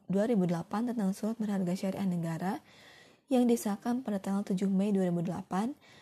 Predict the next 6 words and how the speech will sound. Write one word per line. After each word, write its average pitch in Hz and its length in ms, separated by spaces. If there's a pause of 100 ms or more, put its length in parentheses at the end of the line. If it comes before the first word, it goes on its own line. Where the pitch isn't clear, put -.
(160)
yang 226 160
mengandung, 233 720
yang 214 240
mengatur 220 480
tentang 208 480
sukuk 220 480